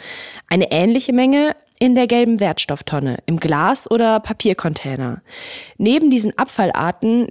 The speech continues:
gibt es auch noch Bioabfälle, Sperrmüll und andere Abfallkategorien. Die Menge an Elektrogeräten ist in diesen Zahlen noch gar nicht enthalten und kommt dann zusätzlich dazu.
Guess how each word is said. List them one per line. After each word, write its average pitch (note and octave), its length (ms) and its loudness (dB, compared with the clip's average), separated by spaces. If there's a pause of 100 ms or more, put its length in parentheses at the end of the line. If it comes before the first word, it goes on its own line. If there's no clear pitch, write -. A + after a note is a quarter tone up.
gibt A3 220 -4
es A3 140 -4
auch F3+ 180 0
noch F3+ 260 -2
Bioabfälle, F#3+ 1000 0
Sperrmüll F3+ 880 0
und E3 300 -6
andere G3+ 400 0
Abfallkategorien. C#3+ 1040 -8 (640)
Die F#3+ 80 0
Menge A3 280 2
an F3 180 -2
Elektrogeräten C4 840 0
ist A3+ 240 -4
in G3+ 240 0
diesen F#3+ 260 0
Zahlen F#3 360 0
noch F3 200 -4
gar D3 180 0
nicht F#3 160 -4
enthalten C#3 560 -4
und D#3 220 -8
kommt E3 260 -2
dann E3 160 -2
zusätzlich E3+ 600 -2
dazu. - 460 -4